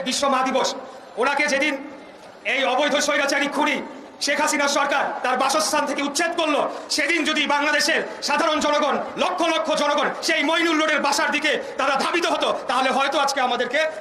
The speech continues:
গণতন্ত্রের জন্য লড়াই করতে হতো না। আজকে একজন অবৈধ বি-, ভাবে একজন বিচারপতি রায় দিয়ে যখন তত্ত্বাবধায়ক সরকার ব্যবস্থা বাতিল করলো, তখন বাংলাদেশের সাধারণ জনগণ, লাখো লাখো জনগণ যদি সেই হাইকোর্টের সামনে অভিমুখে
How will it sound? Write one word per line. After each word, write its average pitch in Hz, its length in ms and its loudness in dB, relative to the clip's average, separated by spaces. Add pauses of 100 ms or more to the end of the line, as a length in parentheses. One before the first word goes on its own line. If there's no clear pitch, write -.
গণতন্ত্রের 262 420 0
জন্য 254 140 0
লড়াই 240 260 2
করতে 240 200 0
হতো 220 180 0
না। 196 140 -2 (760)
আজকে 415 200 0
একজন 311 240 2
অবৈধ 330 340 0
বি-, 339 240 0 (200)
ভাবে 302 340 2 (140)
একজন 254 280 0
বিচারপতি 330 500 2
রায় 311 200 2
দিয়ে 302 300 2 (180)
যখন 302 220 0
তত্ত্বাবধায়ক 330 600 2
সরকার 311 340 2
ব্যবস্থা 277 340 2
বাতিল 285 240 2
করলো, 269 360 0 (160)
তখন 349 260 2 (260)
বাংলাদেশের 320 460 2
সাধারণ 330 400 2
জনগণ, 285 420 2
লাখো 285 260 0
লাখো 277 200 0
জনগণ 269 340 0
যদি 247 240 -2 (200)
সেই 269 180 2
হাইকোর্টের 311 460 0
সামনে 254 300 0
অভিমুখে 247 400 0